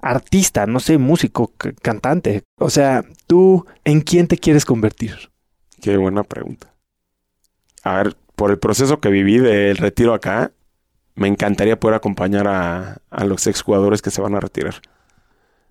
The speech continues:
Speaker 2: O sea, poder estar cercanos y decirles, "Güey, te va a pasar esto. Muy probablemente sientas miedo.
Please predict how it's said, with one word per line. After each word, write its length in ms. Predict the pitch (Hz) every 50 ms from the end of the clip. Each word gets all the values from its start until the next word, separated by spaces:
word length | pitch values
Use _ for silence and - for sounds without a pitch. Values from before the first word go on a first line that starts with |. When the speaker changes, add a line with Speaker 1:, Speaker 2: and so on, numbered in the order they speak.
| _ _ _ _ _
Speaker 2:
O 60 | -
sea, 100 | 110 107 92
poder 400 | - - 101 101 104 113 120 120
estar 300 | 107 - - 117 113 110
cercanos 520 | 110 107 - - - 98 104 113 110 -
y 60 | 101
decirles, 420 | 98 - - 104 107 104 107 101 92
"Güey, 340 | 98 104 104 104 98 95 - _ _ _ _ _ _ _ _ _ _
te 100 | - -
va 100 | 98 98
a 80 | 98 -
pasar 300 | 113 95 - - 95 98
esto. 460 | 98 92 - - 107 104 107 110 - _ _ _ _ _ _ _ _ _
Muy 120 | 104 104
probablemente 800 | - - 107 104 98 98 95 98 95 95 95 - - 104 95 - - _ _ _ _ _ _ _ _
sientas 440 | - - - 98 95 - 90 87 -
miedo. 460 | 98 101 98 98 98 101 98 104 -